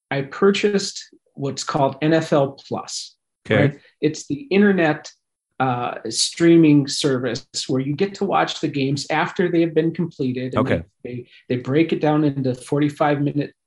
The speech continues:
Speaker 1: segments where
Speaker 2: Right.
Speaker 1: they take out all the filler and all that kind of stuff, if you wanna watch it that way.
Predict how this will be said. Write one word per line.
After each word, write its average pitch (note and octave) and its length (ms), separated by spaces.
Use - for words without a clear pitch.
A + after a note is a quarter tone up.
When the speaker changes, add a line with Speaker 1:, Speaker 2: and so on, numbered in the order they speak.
Speaker 1:
segments D3 420
where A2 120
Speaker 2:
Right. B2+ 60
Speaker 1:
they B2+ 60
take C#3 280
out C#3 100
all C3+ 160
the D3 80
filler C3+ 380
and B2+ 80
all B2+ 120
that B2 160
kind C3 220
of B2+ 80
stuff, - 140
if - 80
you C#3+ 80
wanna C#3+ 160
watch C#3+ 280
it - 120
that B2+ 260
way. - 140